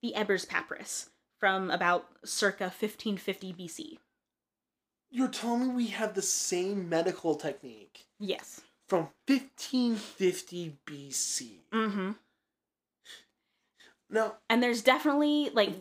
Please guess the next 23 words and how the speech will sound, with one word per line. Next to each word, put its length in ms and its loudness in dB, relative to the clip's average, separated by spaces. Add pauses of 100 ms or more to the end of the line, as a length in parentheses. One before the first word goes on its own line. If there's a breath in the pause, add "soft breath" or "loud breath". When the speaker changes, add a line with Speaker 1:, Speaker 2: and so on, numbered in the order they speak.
(160)
Speaker 1:
the 160 -2
guinea 240 6
worm, 460 4
it's 180 2
not 180 4
mentioned 440 4
as 200 2
the 100 -10
guinea 240 4
worm, 400 -4 (280 soft breath)
but 120 4
it's 180 4
definitely 380 2
mentioned, 640 0
like, 200 -2
in 160 -2
the 60 0
Bible. 440 -2 (200)
Speaker 2:
So 160 -2
for 120 0
thirty-five 1080 -2 (200)
hundred 460 -2 (500)
years, 600 -16